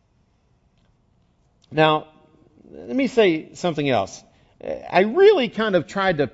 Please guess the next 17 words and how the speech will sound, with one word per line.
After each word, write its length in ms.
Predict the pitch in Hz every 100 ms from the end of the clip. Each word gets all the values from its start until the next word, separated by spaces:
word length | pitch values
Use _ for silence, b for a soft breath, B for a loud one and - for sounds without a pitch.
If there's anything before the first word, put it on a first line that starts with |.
| _ -
struggle 540 | - 226 214 170 131
with 220 | 127 127
the 80 | 143
reality 640 | 120 123 139 147 135 110
of 120 | 101 92
that 220 | 104 -
this 280 | 101 - 113
week, 240 | 110 -
because 480 | 123 - 139 120 - b b b b b _ _ _ _ _ _ 131
there 280 | 147 277
are 240 | 254 208 202
other 280 | 202 220 185
things 320 | 202 196 113
that 180 | 147 131
I 140 | 135
love. 420 | 117 120 87 - _ _ _ _ _ _ _ _ _ _ _ _ _ _ _ _ _ _ _ _ _ -
Uh, 180 | 123